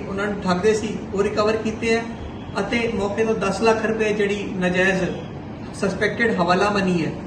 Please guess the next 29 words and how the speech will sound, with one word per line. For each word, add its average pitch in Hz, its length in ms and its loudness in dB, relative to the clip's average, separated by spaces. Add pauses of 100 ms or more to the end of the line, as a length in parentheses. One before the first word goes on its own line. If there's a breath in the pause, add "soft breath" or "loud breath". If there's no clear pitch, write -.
(680)
ਉਹ 226 140 8
ਵੀ 247 120 4
ਅਸੀਂ 226 180 4
ਰਿਕਵਰ 196 300 2
ਕੀਤੀ - 420 -4
ਹੈ। - 60 -4 (760)
ਅਤੇ 233 180 0
ਹੋਰ 220 460 4 (440)
ਤਫਤੀਸ਼ 214 380 -2
ਨੂੰ 226 100 0
ਅੱਗੇ 220 180 2
ਵਧਾਉਂਦੇ 226 380 4
ਹੋਏ 208 360 2 (640)
ਫੋਰੈਂਸਿਕ 220 460 4
ਐਗਜ਼ਾਮੀਨੇਸ਼ਨ 220 680 2
ਜਿਹੜੇ 226 200 4
ਲੈਪਟਾਪਸ 202 500 2
ਦਾ, 233 340 2 (560)
ਮੋਬਾਈਲ 185 320 2
ਫੋਨਸ 233 240 0
ਦਾ 240 100 -2
ਕਰਾਇਆ 208 340 2
ਜਾ 220 200 2
ਰਿਹਾ 226 160 2
ਕਿ 226 280 0
ਕਿਹੜੇ 226 320 0
ਸਾਫਟਵੇਅਰਸ 220 540 0
ਹੈਗੇ 208 320 2
ਆ, 208 60 -2